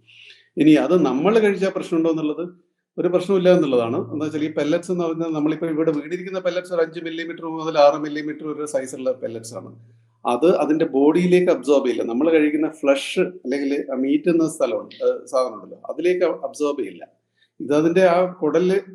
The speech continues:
മാത്രമാണ്. കുടൽ നമ്മൾ കളയുന്ന ആ ഭാഗം ഉണ്ടല്ലോ, ആ ക്ലീൻ ചെയ്യുമ്പോൾ കളയുന്ന ഭാഗം, ആ കുടലിനകത്ത് അല്ലെങ്കിൽ ആ കുടലുമാലയ്ക്കകത്താണ് ഇതുണ്ടാവുന്നത്. അപ്പൊ അത് കളയുന്നതുകൊണ്ട്,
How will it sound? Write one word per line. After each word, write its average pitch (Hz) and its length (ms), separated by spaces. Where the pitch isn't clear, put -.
മാത്രമാണ്. 143 540
കുടൽ 147 280
നമ്മൾ 139 220
കളയുന്ന 147 440
ആ 160 260
ഭാഗം 135 260
ഉണ്ടല്ലോ, - 340
ആ 127 180
ക്ലീൻ 143 180
ചെയ്യുമ്പോൾ 139 380
കളയുന്ന 135 300
ഭാഗം, 110 380
ആ 135 40
കുടലിനകത്ത് 139 800
അല്ലെങ്കിൽ 139 360
ആ - 20
കുടലുമാലയ്ക്കകത്താണ് 135 1500
ഇതുണ്ടാവുന്നത്. 104 640
അപ്പൊ 123 200
അത് 151 120
കളയുന്നതുകൊണ്ട്, 165 600